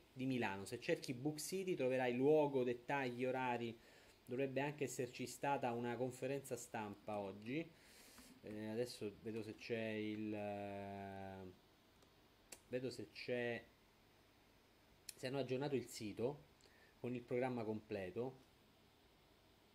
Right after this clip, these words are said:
Eh, perché va dal, quando inizia? Il quindici novembre? Boh.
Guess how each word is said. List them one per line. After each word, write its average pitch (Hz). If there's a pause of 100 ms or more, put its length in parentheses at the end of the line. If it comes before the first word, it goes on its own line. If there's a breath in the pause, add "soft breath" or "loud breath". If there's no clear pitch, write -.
(2500)
Eh, 107
perché 127
va 123
dal, 120 (1500 loud breath)
quando 139
inizia? 98
Il -
quindici 127
novembre? 117 (960)
Boh. 113